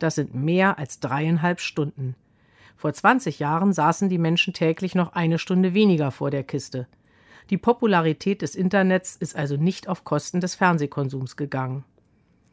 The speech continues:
Mit Abstand am längsten sitzen die über fünfzigjährigen vor dem Fernseher. Auch online sind die Menschen immer öfter unterwegs.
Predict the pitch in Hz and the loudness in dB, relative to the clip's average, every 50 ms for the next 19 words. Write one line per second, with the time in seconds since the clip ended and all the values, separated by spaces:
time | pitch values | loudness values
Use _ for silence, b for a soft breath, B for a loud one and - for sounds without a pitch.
0 | b b b b b - 175 170 - - - - - - - 226 220 208 175 160 | b b b b b -6 -6 -2 -2 -2 -2 -2 -2 0 0 0 2 2 0 0
1 | 156 156 165 180 202 202 - - - 202 160 165 160 - - - 190 - 185 - | 2 2 2 0 0 -2 -2 -2 -2 0 0 -2 -4 -4 -2 -2 -2 -2 -2 -4
2 | 165 160 185 170 - - 165 151 - - - 135 - 143 143 147 139 135 131 139 | -2 0 0 0 2 2 2 2 0 -4 -8 -8 -4 -4 -4 -2 -2 -4 -4 -6
3 | 127 - 139 131 131 135 127 127 - 135 131 131 135 131 139 135 131 123 131 131 | -6 -6 -6 -6 -4 -4 -6 -6 -6 -4 -4 -4 -4 -6 -6 -8 -8 -10 -12 -14
4 | b b b b b b b b b b b b b b b b _ - 139 - | b b b b b b b b b b b b b b b b _ -10 -8 -2
5 | - 185 196 214 220 214 214 214 208 185 180 165 165 160 151 156 160 175 175 - | 2 4 6 6 8 6 6 6 4 2 0 -2 -2 0 2 2 2 2 0 0
6 | - 185 160 - 160 160 170 180 - 147 - - - 156 - 156 160 180 180 165 | -2 -2 -2 0 0 2 2 0 -2 -6 -6 -2 -2 0 0 0 0 0 0 0
7 | 151 135 131 - - - - - | -2 -4 -6 -8 -12 -14 -16 -18